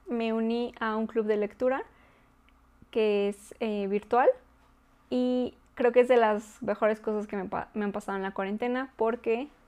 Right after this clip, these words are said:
pues, conocí un montón de gente, eh, increíble, em, que me atrevería a decir que varios ya los considero mis amigos, mis amigas. Es algo que, que, que disfruto mucho sábado co-,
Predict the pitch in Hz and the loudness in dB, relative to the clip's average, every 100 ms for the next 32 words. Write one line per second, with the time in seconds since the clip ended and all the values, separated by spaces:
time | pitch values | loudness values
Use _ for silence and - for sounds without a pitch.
0 | _ - 214 214 208 214 220 214 214 208 | _ -4 -4 -4 -4 -4 -2 -2 -2 -2
1 | 233 226 226 220 220 220 220 - - _ | -2 -4 -6 -6 -4 -4 -6 -12 -20 _
2 | - _ - 220 208 208 208 208 233 240 | -20 _ -6 -2 0 0 0 0 0 0
3 | 240 233 226 - - 214 202 202 196 202 | 0 0 -2 -8 -8 -6 -4 -4 -6 -6
4 | - 208 202 190 202 202 214 214 214 214 | 0 0 0 -2 -2 0 2 0 -4 -10
5 | - 208 196 196 208 - _ _ _ 220 | -4 -2 -2 -2 -6 -12 _ _ _ -2
6 | 220 214 208 208 202 208 214 202 202 208 | 2 2 2 0 -2 -6 -4 -2 -2 -4
7 | - 226 240 277 - _ - - - _ | -6 -4 -2 -4 -6 _ -20 -20 -20 _
8 | 226 220 214 226 226 247 - - 254 262 | -6 -4 -2 0 -2 -4 -8 2 4 8
9 | 262 269 233 190 - 202 196 190 190 - | 6 6 4 2 0 0 2 0 -2 -4
10 | 233 220 - 240 247 247 247 233 220 220 | -2 -2 -2 2 2 2 -2 -6 -2 0
11 | 220 214 | 0 -4